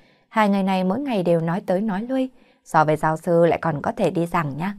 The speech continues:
Chỉ ngồi ở nhà nói hưu nói vượn thật là lãng phí đó. Lão mẹ cùng với chị dâu đang nói chuyện về hai tiểu quỷ. Đề tài bao gồm sức khỏe, trường học, việc học, đồ chơi, quần áo. Cái này đã nói ba năm, năm năm cũng không xong đó.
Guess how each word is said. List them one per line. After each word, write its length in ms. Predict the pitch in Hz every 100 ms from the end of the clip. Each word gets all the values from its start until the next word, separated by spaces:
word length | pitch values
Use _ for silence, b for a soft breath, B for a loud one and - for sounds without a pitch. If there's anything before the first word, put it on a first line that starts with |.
| b b b b
Chỉ 160 | - 175
ngồi 200 | 156 156
ở 100 | 156
nhà 240 | 147 156
nói 180 | 143 147
hưu 160 | 170 170
nói 200 | 165 185
vượn 160 | - 180 -
thật 140 | 170
là 180 | 151 151
lãng 240 | 127 165 220
phí 240 | 175 170
đó. 200 | 226 254 - - _ _ _ _ _ _ -
Lão 140 | 170
mẹ 140 | 196 -
cùng 160 | 170 147
với 160 | 151
chị 180 | 160 196
dâu 280 | - 165 165
đang 180 | 170 160
nói 140 | 170
chuyện 220 | - 196 -
về 100 | 156
hai 220 | 160 160
tiểu 220 | 156 170 -
quỷ. 240 | 175 151 b b b b b
Đề 120 | 208
tài 240 | 208 196 196
bao 160 | 269
gồm 240 | 277 190 165
sức 180 | 196 -
khỏe, 260 | 202 165 - b b -
trường 180 | 175
học, 160 | 156 147 -
việc 180 | 160 -
học, 180 | 156 156 b b
đồ 220 | - 165 135
chơi, 260 | - 156 156
quần 200 | 170 -
áo. 320 | 156 156 214 - b b b
Cái 140 | 160 156
này 180 | 165
đã 120 | 143 113
nói 220 | 160 180
ba 180 | 190 185
năm, 240 | 190 196 - b b
năm 260 | 160 160
năm 260 | 160 156 160
cũng 160 | - -
không 220 | 185 175
xong 260 | 185 180
đó. 180 | 185 233